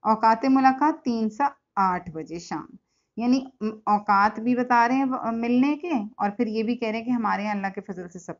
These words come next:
कुछ है तो हमें इन चीजों की जरूरत नहीं है।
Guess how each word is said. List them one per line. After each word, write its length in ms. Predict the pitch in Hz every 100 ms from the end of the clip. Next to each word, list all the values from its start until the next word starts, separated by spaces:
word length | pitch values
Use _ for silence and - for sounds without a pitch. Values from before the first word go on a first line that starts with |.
| -
कुछ 200 | 202 269
है 80 | 269
तो 120 | 190
हमें 220 | 165 160
इन 80 | 165
चीजों 300 | - 160 170
की 200 | 294 370 _ _ -
जरूरत 580 | 214 202 208 185 175 170
नहीं 240 | 160 160
है। 80 | -